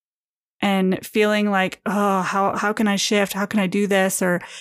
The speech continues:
just continuing to stay activated because it kept me moving versus full stop.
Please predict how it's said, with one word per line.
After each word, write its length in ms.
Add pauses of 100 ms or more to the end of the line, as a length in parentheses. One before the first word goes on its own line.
(400)
just 320
continuing 680
to 120
stay 220
activated 840
because 760 (1000)
it 160
kept 240
me 100
moving 580
versus 640 (280)
full 160
stop. 460